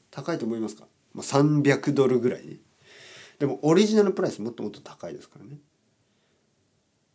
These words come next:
皆さんが買い物をするときにオリジナルプライス気にしますか？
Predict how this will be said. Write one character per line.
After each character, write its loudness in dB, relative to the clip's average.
皆 0
さ -6
ん -2
が -6
買 -4
い 2
物 2
を -6
す -12
る -10
と -10
き -18
に -12
オ -4
リ -2
ジ -6
ナ -2
ル -2
プ -8
ラ -4
イ -8
ス -14
気 -12
に -6
し -10
ま -6
す -16
か？ -20